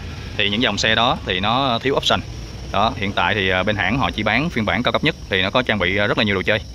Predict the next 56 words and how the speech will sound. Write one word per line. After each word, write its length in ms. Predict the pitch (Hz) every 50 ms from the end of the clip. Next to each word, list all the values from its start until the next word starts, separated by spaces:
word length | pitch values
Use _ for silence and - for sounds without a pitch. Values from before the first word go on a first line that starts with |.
| - - - - - -
À, 180 | 98 98 98 98
hiện 120 | 101 101 101
tại 200 | 104 92 98 110
giá 160 | 113 120 127
bán 220 | 131 117 120 160
xe 120 | - 127 113
mới 200 | 113 117 135 -
của 100 | 117 120
em 100 | 110 98
xe 140 | - 110
này 140 | 101 92 90
là 200 | 92 92 87 92
vào 140 | - 90 87
khoảng 320 | - 87 87 110 127 135
bốn 200 | 143 120 123 147
trăm 300 | 160 - 127 110 101 101
bốn 120 | 113 117 147
mươi 60 | 139
lăm 140 | 120 107 104
triệu. 220 | - 95 92 - - - - - - - - -
Ờ, 160 | 92 92 92
giá 200 | 107 107 110 123
rất 120 | 147 165
là 80 | 139 110
cao 220 | - 113 110 107
nha 40 | 110
anh 80 | 107 107
em, 60 | 104 - - - - - - - -
bốn 160 | 104 120 135
trăm 160 | 117 110 104
bốn 120 | 110 120
mươi 60 | 131 120
lăm 140 | 110 107
triệu. 200 | - 95 87 - - - - - - - -
Và 320 | 95 92 92 92 90 90 -
sau 160 | - - 113
khi 120 | 110 127 110
lăn 120 | 107 110
bánh 180 | 110 117 147 135
tại 100 | 101 101
thành 120 | 98 92
phố 40 | 117
Hồ 20 | 120
Chí 80 | 127
Minh 180 | 123 113 110 107
thì 140 | 110 101 90
nó 80 | 104
cũng 220 | 107 - 101 113 120
rơi 140 | 120 110
vào 120 | 104 101 90
khoảng 180 | - 90 95
bốn 140 | 120 123 139
trăm 140 | 131 120 107
bảy 100 | 87 92
mươi 100 | 123 113
triệu. 160 | - 90 90